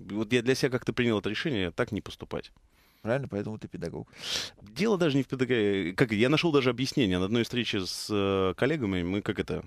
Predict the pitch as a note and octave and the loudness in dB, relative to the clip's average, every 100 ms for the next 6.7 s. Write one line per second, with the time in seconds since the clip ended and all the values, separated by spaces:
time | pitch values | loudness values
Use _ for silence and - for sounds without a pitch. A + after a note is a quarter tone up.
0 | - F2 F2+ F2+ F2+ F2+ F2 F2+ F2 F2 | -8 -6 -4 -2 -2 -2 -2 -2 -2 -2
1 | F2+ G#2 C3 G2+ A#2 D3 G#3+ - G#2+ F#2+ | -2 0 2 2 2 2 2 0 0 0
2 | G#2 F#2+ - C#3 E3 D#3+ - - _ _ | 0 -4 -6 -8 -6 -8 -16 -20 _ _
3 | G3+ A3 - A#3 G3+ D#3 G2 - F3+ - | -2 0 0 0 2 2 2 2 2 2
4 | F3 D3+ C#3+ C#3 - - C3 B2 - D#3 | 2 2 4 4 2 -4 -6 -6 -2 0
5 | C#3 F#2 G#2 G#2+ E2+ A2 F#2+ E2+ C3+ - | 0 2 2 0 0 -4 -4 -4 -2 0
6 | B2 G#2+ E2 E2 D#2 A#2+ | 0 0 0 -4 -2 -2